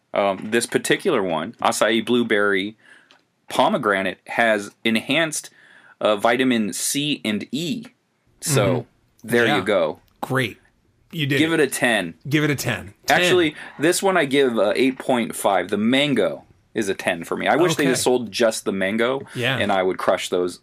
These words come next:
Speaker 1: all the time. But
Speaker 2: Hell yeah.
Speaker 1: I do enjoy these. I, I drink them quite on the regular.
Speaker 2: Hey,
Speaker 1: Anyway.
Speaker 2: sometimes it's necessary, man. I mean, there have been past episodes where I'm getting over a cold or I'm getting over something, and it, it was my turn. I'm like, "I'm drinking water, Scott. You can drink whatever." Um, so
Speaker 1: Yeah.
Speaker 2: let's, let's get to the quote. So I'm just gonna give the quote and then attribute it.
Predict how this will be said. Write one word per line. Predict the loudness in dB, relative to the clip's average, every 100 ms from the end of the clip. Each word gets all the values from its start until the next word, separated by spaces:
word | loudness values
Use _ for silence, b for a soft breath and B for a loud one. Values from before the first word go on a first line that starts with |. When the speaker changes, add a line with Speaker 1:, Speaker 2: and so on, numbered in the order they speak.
| _
Speaker 1:
all | 0 0
the | -2
time. | -4 -4 -4
But | -2 0
Speaker 2:
Hell | 0
yeah. | -2 0
Speaker 1:
I |
do | 2 2
enjoy | 2 2 2 2
these. | 0 0
I, | 0
I | 0
drink | -2 -2
them | -2 -2 -6 -12
quite | 0 0 2
on | -2
the |
regular. | -4 -6 -6 -4
Speaker 2:
Hey, | -2
Speaker 1:
Anyway. | 0
Speaker 2:
sometimes | 2 2 2 0
it's | 0 0
necessary, | 0 0 0 0 0
man. | 0 0
I | 0
mean, | 2
there | 2 2 2
have |
been | 0 -2
past | -2 -2 -2 -4
episodes | -4 -4 -4 -6 -6
where | -4
I'm | -2 -2
getting | 0 0 0
over | 0 0 -2
a |
cold | -2 -2 0 2 0
or | 0
I'm | 0 0
getting | 0 0
over | 0 -2
something, | -2 -4 -2 -2
and | 0
it, | -2 -2
it |
was | -4 -2
my | -2 -2 -2
turn. | -4 -4 -4
I'm | -4
like, | -2 -2
"I'm | -2
drinking | -2 -2 -2
water, | 0 -2
Scott. | -2 -2 -4 -4
You | -8
can | -8
drink | -8 -6
whatever." | -8 -8 -10 -14 -20 B B B B
Um, | -6 -4 0
so | 2
Speaker 1:
Yeah. | 4 2
Speaker 2:
let's, | 2 0
let's | 0 0
get | -2
to | -2
the | -2
quote. | 0 0 -2 -4
So | 0 2 2
I'm | 2 0
just | -2 0
gonna | 0
give | 0 0
the |
quote | 0 0 2
and | 2
then | 2
attribute | 0 -4 -4 -2 -4
it. | -6 -12